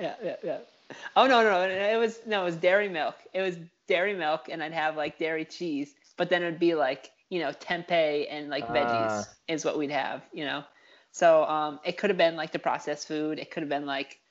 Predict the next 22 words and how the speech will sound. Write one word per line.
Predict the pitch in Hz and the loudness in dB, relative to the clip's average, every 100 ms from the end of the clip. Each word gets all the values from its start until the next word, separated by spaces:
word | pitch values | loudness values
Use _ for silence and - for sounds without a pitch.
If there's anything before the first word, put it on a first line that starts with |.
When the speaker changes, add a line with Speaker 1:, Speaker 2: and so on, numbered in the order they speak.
| _ | _
Speaker 1:
higher | - 156 147 143 | -4 0 2 0
sodium | - 156 143 147 | -2 -2 -2 -2
content | - 147 147 139 - | -6 -8 -6 -10 -8
foods, | 156 147 147 160 143 | -4 -4 -4 -8 -10
um, | 135 139 | -8 -4
that | |
were | 139 | -4
creating, | - 147 139 135 | -4 -4 -4 -6
like, | 135 - _ _ 165 | -10 -12 _ _ -4
more, | 151 | 0
like, | 147 139 139 | 0 -2 0
water | 131 143 | 0 0
retention. | 139 - 143 - 147 147 - _ _ _ _ | -2 -8 -8 -6 -6 -6 -12 _ _ _ _
Um, | 160 151 143 143 143 160 _ _ _ _ _ _ _ - - - 208 | -8 -6 -6 -10 -14 -18 _ _ _ _ _ _ _ -20 -20 -16 -12
it | 175 | -2
could | 175 | -2
have | 160 | 0
just | 160 - | -4 -2
been, | 160 | -4
like, | 147 147 | -4 -4
hunger | 160 151 | -2 -2
hormones, | 151 147 147 147 156 160 - | 0 -2 -2 -2 -4 -8 -16